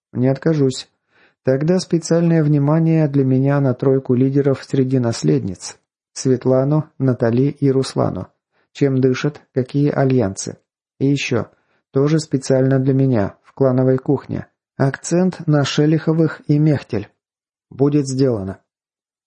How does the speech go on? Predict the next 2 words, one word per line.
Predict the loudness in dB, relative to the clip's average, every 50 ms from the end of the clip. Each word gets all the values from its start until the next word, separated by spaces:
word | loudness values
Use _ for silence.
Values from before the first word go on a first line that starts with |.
| _ _ _ _ _ _ _ _ _ _ _ _ _ _ _ _ _ _ _ _ _ _ _ _ _ _ _ _ _ _ _ _
Tropical | -2 0 0 0 0 -4 -4 -2 0 0 0 0 -2 -2 -2
Animal. | -2 -2 -2 -2 -6 -8 -6 -8 -10 -10